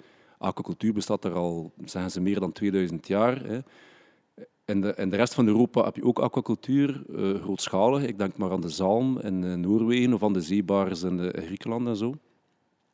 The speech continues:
Maar hier in België was, eh, in der tijd, en ik heb het nu over de jaren, eh, tweeduizend en zoveel, tweeduizend en één zeker dat ik afgestudeerd ben,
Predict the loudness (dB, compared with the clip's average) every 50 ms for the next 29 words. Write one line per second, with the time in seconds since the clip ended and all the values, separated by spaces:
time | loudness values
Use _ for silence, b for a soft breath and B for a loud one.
0 | -16 -8 -2 0 4 6 6 6 6 6 6 8 8 10 10 10 10 8 8 6
1 | 6 4 2 0 0 0 0 -2 -4 -4 -4 -4 -4 -6 -6 -4 -2 0 0 0
2 | 0 -2 -2 -2 -2 -4 -6 -8 -6 -6 -6 -6 -6 -6 -6 -6 -4 -4 -4 -4
3 | -6 -6 -6 -6 -8 -10 -10 -8 -6 -4 -2 0 0 0 -2 -4 -6 -8 -8 -8
4 | -8 -6 -6 -6 -8 b b b b b b b b -6 -4 -4 -4 -4 -4 -4
5 | -4 -2 0 0 0 -2 -2 -4 -6 -6 -6 -8 -8 -8 -8 -10 -10 -12 -10 -6
6 | -4 -4 -4 -4 -6 -8 -8 -10